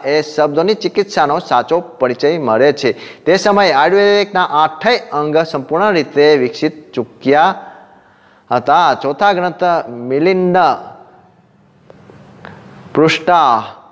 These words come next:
આયુર્વેદિકનો પરિચય કરાવે છે અને એમને જીવણે આયુર્વેદિકના ઉત્કૃષ્ટનું વર્ણન કર્યું છે. તેઓ એ સમયના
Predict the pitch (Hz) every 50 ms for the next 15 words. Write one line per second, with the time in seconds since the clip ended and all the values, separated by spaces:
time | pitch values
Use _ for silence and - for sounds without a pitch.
0 | - - - 135 147 160 165 160 165 160 160 170 175 180 175 - - - 113 123
1 | 127 127 - 156 175 170 - 120 113 117 127 151 165 - 180 156 165 180 180 170
2 | 160 160 185 208 208 202 185 180 175 160 139 120 120 120 127 143 156 160 160 160
3 | 165 170 208 247 240 - - - - - - - - - - - - - _ _
4 | _ _ _ _ - _ - - - - - 127 135 147 156 170 185 185 180 175
5 | 160 160 - - 147 151 - - - 170 185 190 - - 185 160 156 156 160 143
6 | 127 123 131 151 143 - 117 117 127 147 147 - - 196 170 135 117 110 110 -
7 | 143 170 214 226 208 180 139 120 104 113 117 123 147 196 202 - - 147 143 147
8 | 151 151 147 147 165 202 226 220 202 170